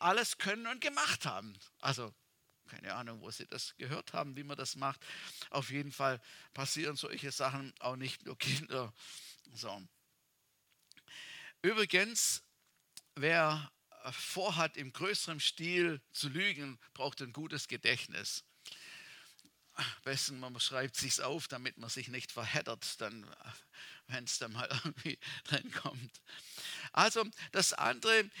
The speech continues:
so, äh, die, die Fähigkeit zu lügen, das, das, das will eigentlich vermitteln, es ist auch etwas Gutes.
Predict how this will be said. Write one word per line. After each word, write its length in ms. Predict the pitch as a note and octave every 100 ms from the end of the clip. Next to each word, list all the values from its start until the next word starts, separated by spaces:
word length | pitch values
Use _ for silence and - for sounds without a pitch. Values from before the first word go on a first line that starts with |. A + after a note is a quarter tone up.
| -
so, 260 | - G3+ G3 D3+
äh, 140 | - F#3
die, 160 | D#3
die 140 | D3+ F#3
Fähigkeit 840 | - G3+ - G#3 - F#3 F#3+ F#3+
zu 180 | - -
lügen, 540 | D#3 G3 A#3 A3 G#3+ F3+ - -
das, 340 | E3+ D#3+ -
das, 260 | - D#3 -
das 340 | D#3+ - C3+
will 220 | D3 B3 C4
eigentlich 400 | - F#3+ F#3+ D3+
vermitteln, 840 | - C#3+ E3 A3+ A#3 A#3 A3+ G#3 - - -
es 180 | D3+ -
ist 240 | D3+ -
auch 260 | - D#3 -
etwas 600 | D#3 D3+ C#3+ D3+ - -
Gutes. 800 | - D3+ F#3 - C3 A2 - -